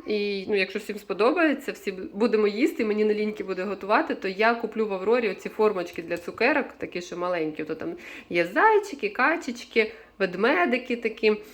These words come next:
І буду вже тоді в цих формочках готувати. Е, дивіться, як у мене спортився листочок на моїй монстері. Отут прям почернів,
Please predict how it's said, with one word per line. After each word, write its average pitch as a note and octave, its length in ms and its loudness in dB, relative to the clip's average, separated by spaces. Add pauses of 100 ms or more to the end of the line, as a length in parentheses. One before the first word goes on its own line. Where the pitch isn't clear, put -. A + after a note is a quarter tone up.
(180)
І D#4 160 2
буду G#3+ 280 0
вже F#3+ 200 -6
тоді F#3+ 320 -4
в G3+ 40 -8
цих G3+ 180 -4
формочках F3 600 -2
готувати. D3 500 -8 (200)
Е, A3 220 -4
дивіться, B3+ 400 0
як B3 240 4
у C4 40 0
мене B3 240 6
спортився B3+ 680 2
листочок A#3 640 2
на G3 120 0
моїй G3+ 300 -2
монстері. A#3+ 760 2 (880)
Отут A#3+ 260 2
прям A3 180 4
почернів, A3 760 0